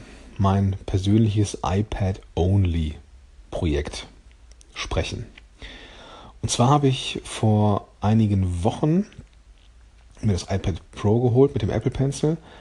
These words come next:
weil ich, ähm, eines festgestellt habe. Wenn ich mit Klienten vor Ort arbeite, dann baue ich eine Wand auf, wenn ich meinen Rechner aufklappe, mein MacBook. Und, ähm, obwohl mein MacBook irgendwie alles kann,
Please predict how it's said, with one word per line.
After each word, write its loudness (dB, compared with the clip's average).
weil 0
ich, -2
ähm, -2
eines 0
festgestellt -4
habe. -8
Wenn 2
ich 2
mit 2
Klienten 0
vor -2
Ort 0
arbeite, -2
dann 0
baue 4
ich -2
eine 0
Wand 2
auf, -2
wenn 0
ich -6
meinen -2
Rechner -2
aufklappe, -2
mein -4
MacBook. -6
Und, -2
ähm, 0
obwohl 2
mein 6
MacBook 2
irgendwie 2
alles 0
kann, 4